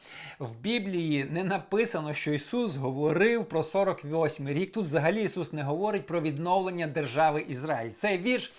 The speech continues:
не просто вирваний з контексту, це просто взяли і колись пришили, притулили. Якщо брати буквально, а не ле-, алегорично, Ісус сказав: учням, які його слухали: «Не перейде рід цей на їх, як все це збудеться». Ісус їм говорив, що ви, Петро,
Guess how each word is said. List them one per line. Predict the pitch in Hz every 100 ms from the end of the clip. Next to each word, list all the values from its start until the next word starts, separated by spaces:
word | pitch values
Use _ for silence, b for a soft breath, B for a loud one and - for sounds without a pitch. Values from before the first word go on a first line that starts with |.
| B B
не | 160 175
просто | 294 330 226
вирваний | 147 247 247 208 190 170
з |
контексту, | - 190 - 160 - 151
це | 175
просто | 226 214 202
взяли | 190 285 277 220
і |
колись | - 185 214 - B B
пришили, | - 196 - 208 208
притулили. | 180 156 175 185 190 147 - B B B
Якщо | 160 - 233
брати | 208 220 214 196 B -
буквально, | 127 202 208 220 202 165 135
а | 190 170
не | 165
ле-, | 160 -
алегорично, | 151 151 131 151 285 - 160
Ісус | 151 233
сказав: | - 208 180 117 - B B B
учням, | 285 277 - 185
які | 175 185
його | 190
слухали: | 165 220 190 135 110 - B B
«Не | 151 196
перейде | 196 202 220 220 233
рід | 202 269 226
цей | - 220 127 -
на | 143 143
їх, | 160 214 - - b -
як | 147
все | - 214
це | 214
збудеться». | 190 196 160 131 147
Ісус | 165 262 208 190
їм | 247 285
говорив, | 190 196 185 143
що | -
ви, | 156 262
Петро, | - 175 170 202 185